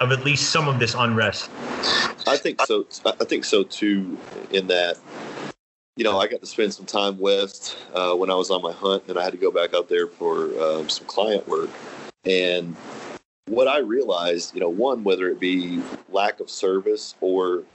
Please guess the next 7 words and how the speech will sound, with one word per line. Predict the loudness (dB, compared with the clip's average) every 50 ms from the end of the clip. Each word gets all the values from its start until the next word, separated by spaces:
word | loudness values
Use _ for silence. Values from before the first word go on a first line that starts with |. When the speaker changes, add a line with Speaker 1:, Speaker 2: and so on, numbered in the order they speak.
| -6
Speaker 2:
just | 0 2 4 4 2 0 -4 -8 -12 -12 -12 -12 -14 -14 -6 -2
the | -2 -2
busyness | 0 2 2 2 2 2 0 -2 0 0 0 0 0 2
of | 2 2 0 0
the | -4 -8
physical, | -2 2 2 2 4 2 0 0 0 0 0 0 0
like, | 2 2 2